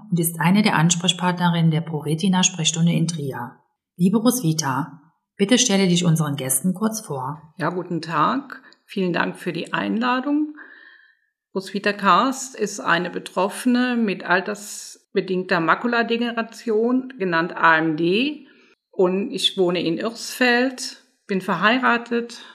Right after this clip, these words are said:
Speaker 2: habe einen Sohn, zwei Enkelkinder,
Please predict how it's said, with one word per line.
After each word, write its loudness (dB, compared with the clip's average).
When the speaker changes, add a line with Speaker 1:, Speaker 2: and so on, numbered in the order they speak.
Speaker 2:
habe -2
einen -2
Sohn, 4
zwei -4
Enkelkinder, 0